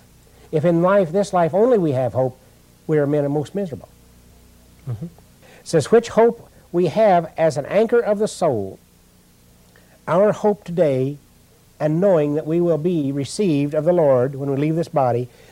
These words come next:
that is the anchor of our soul, "both sure and steadfast, and which entereth into that within the veil." We walk past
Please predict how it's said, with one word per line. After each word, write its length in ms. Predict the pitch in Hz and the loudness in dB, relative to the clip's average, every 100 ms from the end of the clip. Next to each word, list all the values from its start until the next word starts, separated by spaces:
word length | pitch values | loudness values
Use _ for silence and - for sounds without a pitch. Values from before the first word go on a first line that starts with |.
| - | -4
that 220 | 170 196 | -2 -2
is 160 | 170 123 | -6 -8
the 120 | - | -8
anchor 240 | 160 170 | -6 -4
of 180 | 180 156 | -4 -4
our 80 | 175 | -4
soul, 420 | - 107 85 143 - _ - - - | -4 -8 -8 -16 -20 _ -20 -18 0
"both 200 | 151 143 | 0 2
sure 280 | - 180 214 | 0 2 4
and 140 | 226 | 2
steadfast, 680 | - 226 190 165 147 151 - _ - | -2 -4 -2 -2 -2 -4 -8 _ -10
and 160 | 151 156 | -2 0
which 220 | 160 156 | 0 -2
entereth 320 | 170 208 208 - | -2 0 0 0
into 340 | 190 175 165 | -2 -2 0
that 260 | 160 165 170 - _ _ _ _ - | 2 2 0 -10 _ _ _ _ -6
within 360 | 143 165 165 | -2 0 2
the 80 | 160 | 2
veil." 340 | 151 147 95 - _ _ _ _ _ _ _ _ _ - | 0 -2 -4 -16 _ _ _ _ _ _ _ _ _ -4
We 120 | 147 | 0
walk 340 | 147 170 - | 2 2 0
past 580 | - 226 196 160 - - | -8 -2 0 0 -4 -16